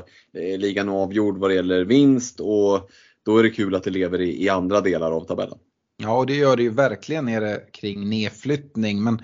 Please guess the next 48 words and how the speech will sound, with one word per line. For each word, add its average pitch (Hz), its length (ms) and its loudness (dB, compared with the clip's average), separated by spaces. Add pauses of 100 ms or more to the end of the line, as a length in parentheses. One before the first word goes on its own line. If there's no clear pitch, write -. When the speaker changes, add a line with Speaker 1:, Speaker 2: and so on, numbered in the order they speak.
(240)
Speaker 2:
som - 140 -6
sagt 120 240 -2
också 139 260 2
i 180 40 8
Europaplatserna. 113 760 2
Jag 117 120 4
har 147 220 6
inte 131 300 -2
alls 127 520 0
räknat 107 420 -4
hem 104 340 0
någon, 101 300 -4 (640)
någon, 107 420 0
eh, 98 360 -2
topp 101 220 -4
fyra-placering 104 600 -2
för 101 120 -4
United. 113 680 0 (160)
Eh, 107 220 0
men 113 120 2
jag 123 80 4
gissar 143 440 2
att 147 120 2
du 139 80 4
håller 120 200 4
en 117 60 2
liten 113 240 -2
extra 117 300 -4
tumme 117 360 2
för, 104 520 -2
för - 120 0
Brighton 117 440 2
här 98 80 0
på 98 80 -16
torsdag. 113 400 -6 (600)
Speaker 1:
Mm, 131 260 6
det 131 80 6
är 127 40 6
ju 123 460 6
Liverpool-hjärtat 120 600 0
håller 104 280 2
på 98 120 -4
Brighton 98 440 0
och 90 60 -2
så 98 160 -6
sitter 98 260 -4
man 98 160 0
med 92 180 0